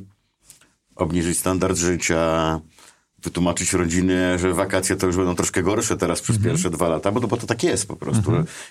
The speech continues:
Speaker 1: Inwestujesz swoje
Speaker 2: Po-, przez
Speaker 1: oszczędności.
Speaker 2: pierwsze dwa lata, jeżeli wyjdzie.
Speaker 1: Jeśli wyjdzie, dwa, trzy. E, inwestujesz s-, środki, które zgromadziłeś, które zaoszczędziłeś w biznes, który nie wiadomo jak, e, będzie performował i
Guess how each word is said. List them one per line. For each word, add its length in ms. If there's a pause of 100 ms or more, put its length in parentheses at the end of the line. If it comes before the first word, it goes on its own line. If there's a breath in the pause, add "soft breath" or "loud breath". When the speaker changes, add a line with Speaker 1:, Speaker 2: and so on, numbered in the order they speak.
Speaker 1:
Inwestujesz 640
swoje 240
Speaker 2:
Po-, 120
przez 80
Speaker 1:
oszczędności. 260
Speaker 2:
pierwsze 180
dwa 100
lata, 180
jeżeli 220
wyjdzie. 380
Speaker 1:
Jeśli 380
wyjdzie, 400
dwa, 240
trzy. 460 (480 loud breath)
E, 260
inwestujesz 580
s-, 400 (160)
środki, 520
które 460
zgromadziłeś, 880
które 340
zaoszczędziłeś 920 (500 loud breath)
w 120
biznes, 320
który 200
nie 100
wiadomo 320
jak, 380
e, 920
będzie 240
performował 840 (520 loud breath)
i 340